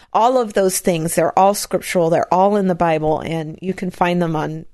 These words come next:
on pretty much any website talking about the value of life. But I just want to bring that up, that even though half the characters in Puss in Boots are not human, the idea of valuing life is still biblical.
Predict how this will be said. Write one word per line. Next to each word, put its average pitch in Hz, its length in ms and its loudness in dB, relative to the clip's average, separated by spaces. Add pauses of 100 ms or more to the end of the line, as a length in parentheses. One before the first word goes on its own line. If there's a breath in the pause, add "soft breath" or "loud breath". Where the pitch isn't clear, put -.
(300)
on 165 200 -4
pretty 180 200 -2
much 170 200 -2
any 170 140 0
website 160 480 0
talking 160 380 -4
about 147 180 -2
the 165 60 -8
value 160 240 0
of 165 100 -6
life. 160 220 0 (800 soft breath)
But 220 180 2
I 214 80 2
just 233 240 -2
want 240 160 4
to 226 60 4
bring 196 300 0
that 180 200 4
up, 175 240 0
that 160 460 0 (400)
even 220 420 2
though 190 540 2 (380)
half 190 260 2
the 175 80 -4
characters 180 500 0
in 165 80 -4
Puss 175 220 -2
in 165 80 -12
Boots 160 240 -6
are 160 80 -6
not 156 200 -8
human, 156 440 -6 (460 soft breath)
the 196 140 4
idea 202 420 4
of 175 60 -4
valuing 185 520 2
life 165 440 0
is 170 120 -2
still 165 400 -6 (220)
biblical. - 680 -2